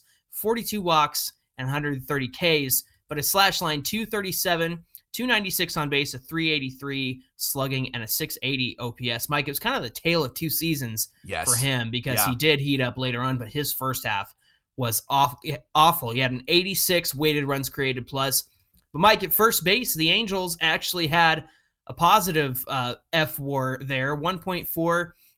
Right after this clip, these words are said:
Speaker 1: Uh, they slashed two forty-six, two ninety-five, four hundred, and six ninety-five O P S
Speaker 2: Wow.
Speaker 1: with forty-five home runs, a hundred fifty-four runs scored, and a hundred seventy-two R B Is across everybody who played there. Drury, Moni-, uh, uh, not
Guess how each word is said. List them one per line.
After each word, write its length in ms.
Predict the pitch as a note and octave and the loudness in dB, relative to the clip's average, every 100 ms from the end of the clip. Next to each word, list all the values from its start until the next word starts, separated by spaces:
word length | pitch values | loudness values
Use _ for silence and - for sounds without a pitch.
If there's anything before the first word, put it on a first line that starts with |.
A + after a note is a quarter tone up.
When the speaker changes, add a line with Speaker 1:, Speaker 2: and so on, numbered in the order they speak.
| - | -10
Speaker 1:
Uh, 120 | C3+ | -6
they 140 | C3 | -4
slashed 440 | C#3 - D#3+ D#3+ - - | -2 2 2 0 -6 -8
two 160 | F#3+ | -6
forty-six, 680 | F3 F3 F3 E3 F#3+ F#3+ - | -4 -4 -2 -2 -4 -4 -6
two 180 | - F#3 | -8 -2
ninety-five, 640 | F3+ E3+ D#3+ E3+ E3 E3 _ _ _ _ - - | 0 -2 -2 0 2 0 _ _ _ _ -18 -4
four 220 | F#3+ F#3+ | 0 0
hundred, 520 | F3 F3 F3 E3+ E3 _ _ _ _ | 0 0 0 0 -4 _ _ _ _
and 280 | D#3 C#3+ C#3 - | -2 0 -2 -2
six 400 | - G3 F3+ D#3 | 0 0 -4 -4
ninety-five 760 | D3+ D#3 D3 D3 C3 B2+ B2 _ _ _ _ | -2 -2 -4 -2 -2 -2 -6 _ _ _ _
O 120 | D#3 A#2 C3+ | 0 2 0
P 80 | C#3 | 0
S 240 | B2+ - | -4 -6
Speaker 2:
Wow. 40 | C#3 | -8
Speaker 1:
with 120 | B2+ _ | -12 _
forty-five 640 | - F#3 B3 E4+ A#3+ D#3 C3 | -12 -4 -2 -2 -2 -2 -2
home 240 | C#3 B2 | -4 -4
runs, 380 | B2 A2+ B2 B2+ - | -6 -6 -6 -6 -6
a 60 | |
hundred 280 | C3 G#3+ B3 | -6 -6 -6
fifty-four 400 | G3+ F#3+ D#3+ D#3+ | -8 -10 -6 -4
runs 260 | D3 C3+ C3 | -2 -4 -6
scored, 300 | - C#3 C3+ | -4 -4 -4
and 160 | B2+ | -6
a 60 | B2 | -4
hundred 280 | C#3+ D#3+ C3+ | -4 -4 -4
seventy-two 420 | D3 C#3 C3 C#3+ | -6 -6 -6 -2
R 100 | B2+ | 0
B 140 | C3 | 0
Is 240 | B2+ C3 B2 | 0 0 -4
across 460 | - C#3 C3 B2+ - _ _ _ - | -6 -2 0 -2 -8 _ _ _ 0
everybody 420 | E3+ D#3+ D#3 D3+ | 2 4 2 2
who 100 | C#3+ | -2
played 280 | D3 C3+ G#2+ | 0 -2 -2
there. 120 | G#2+ | -12
Drury, 600 | G#2+ D#3 D#3 D3+ C#3+ C#3 | -4 0 2 2 0 0
Moni-, 420 | C3 C3 C3+ C3 | 0 -2 -4 -2
uh, 240 | C3 A#2+ - | -2 -2 -4
uh, 140 | A#2+ | -6
not 180 | A#2 | -6